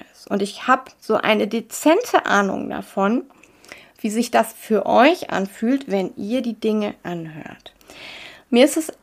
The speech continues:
echt ein mega Anliegen, euch weitestgehend die Fragen natürlich verständlich rüberzubringen. Aber ich muss auch ganz klar sagen,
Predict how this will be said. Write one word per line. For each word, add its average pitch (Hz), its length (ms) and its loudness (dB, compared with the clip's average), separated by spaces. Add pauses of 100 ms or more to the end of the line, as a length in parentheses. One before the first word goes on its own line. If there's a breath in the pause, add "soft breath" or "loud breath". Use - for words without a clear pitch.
(140)
echt - 520 2
ein 240 120 6
mega 247 320 6
Anliegen, 226 640 2 (1120)
euch 214 240 2
weitestgehend 233 880 4 (400)
die 196 160 -4
Fragen 233 540 4
natürlich 302 480 2
verständlich 214 640 0
rüberzubringen. 175 1040 -2 (420 soft breath)
Aber 220 560 6
ich - 140 -6
muss 247 180 2
auch - 160 -2
ganz 247 340 0
klar 190 440 0
sagen, 196 500 -2